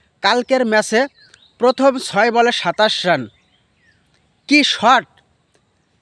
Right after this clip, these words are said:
ছক্কা, চার, সব ওভার বাউন্ডারি। খেলা দেখে ভাই আমি ভাবছি প্রথমে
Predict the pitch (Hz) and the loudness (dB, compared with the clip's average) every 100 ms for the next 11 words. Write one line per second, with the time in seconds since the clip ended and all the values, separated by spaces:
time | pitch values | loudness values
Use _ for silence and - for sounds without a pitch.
0 | _ - - 240 - - 240 240 - 220 | _ -10 -2 -2 -2 -2 0 0 0 0
1 | 226 240 - _ _ _ _ - - 240 | 2 0 -6 _ _ _ _ -16 0 2
2 | 220 220 185 214 202 190 160 143 107 - | 4 2 2 2 2 0 -2 -4 -6 -16
3 | _ _ _ _ _ - 202 240 226 233 | _ _ _ _ _ -4 0 2 2 0
4 | - 247 208 202 226 208 214 214 175 180 | 2 0 0 0 0 0 -2 -2 0 -2
5 | - 208 202 196 208 | -2 -6 -6 -6 -4